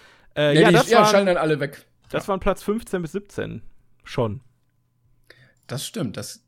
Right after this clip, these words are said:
Speaker 2: war eigentlich
Speaker 1: Übrigens
Speaker 2: relativ
Speaker 1: Platz
Speaker 2: schnell bis hierhin.
Speaker 1: Platz siebzehn ist übrigens auf der anderen Liste, ähm, Die Verurteilten.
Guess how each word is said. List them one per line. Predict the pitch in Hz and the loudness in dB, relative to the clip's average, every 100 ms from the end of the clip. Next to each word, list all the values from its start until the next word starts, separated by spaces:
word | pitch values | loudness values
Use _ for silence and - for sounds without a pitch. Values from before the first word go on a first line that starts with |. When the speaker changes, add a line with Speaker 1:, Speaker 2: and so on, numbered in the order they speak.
| _ | _
Speaker 2:
war | - 110 131 139 - | -10 -2 0 -2 -2
eigentlich | 139 160 175 170 - - _ _ _ _ - - | -6 -6 -8 -12 -14 -20 _ _ _ _ -16 -6
Speaker 1:
Übrigens | 131 156 | -4 0
Speaker 2:
relativ | 180 139 | 0 0
Speaker 1:
Platz | - | -2
Speaker 2:
schnell | - 277 | -4 -4
bis | 139 120 | -4 -8
hierhin. | 98 87 98 - _ | -10 -12 -14 -20 _
Speaker 1:
Platz | - 110 | -6 -4
siebzehn | 117 185 - 196 185 | -4 -6 -6 -4 -4
ist | 160 | -4
übrigens | 160 151 143 | -4 -4 -4
auf | 127 | -6
der | 123 | -6
anderen | 151 160 | -4 -2
Liste, | 143 - 139 139 135 | -4 -2 0 0 0
ähm, | 127 127 127 123 123 127 | -2 0 0 -2 -4 -6
Die | 120 | -6
Verurteilten. | - 143 143 - 101 - 98 | -4 -2 0 0 -2 -4 -8